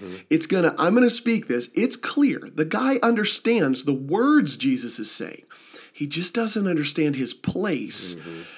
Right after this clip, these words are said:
Speaker 2: in the story, not in this parable story, but in the story of life, which is that he needs to be convicted and he doesn't even see it.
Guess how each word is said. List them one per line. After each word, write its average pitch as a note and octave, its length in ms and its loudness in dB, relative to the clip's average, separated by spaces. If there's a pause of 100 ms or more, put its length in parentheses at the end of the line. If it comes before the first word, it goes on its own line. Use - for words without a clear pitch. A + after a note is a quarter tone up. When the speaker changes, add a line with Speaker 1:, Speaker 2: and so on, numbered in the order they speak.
(640)
Speaker 2:
in E3 440 4
the D#3 120 2
story, F3 680 4
not D#3+ 280 4
in D#3 300 2
this A3 320 2
parable G#3 540 2
story, D3 320 2
but C#3+ 180 0
in D#3+ 140 6
the D3+ 80 4
story G3 420 2
of C#3+ 100 4
life, C3 360 -2
which - 180 -2
is C3+ 180 0 (300)
that C#3 120 -4
he F3+ 120 0
needs F3 280 2
to D3+ 80 -2
be D#3 100 2
convicted D3 520 0
and B2 140 2
he B2 60 2
doesn't D3 300 2
even B2 180 0
see C#3+ 240 0
it. - 160 -10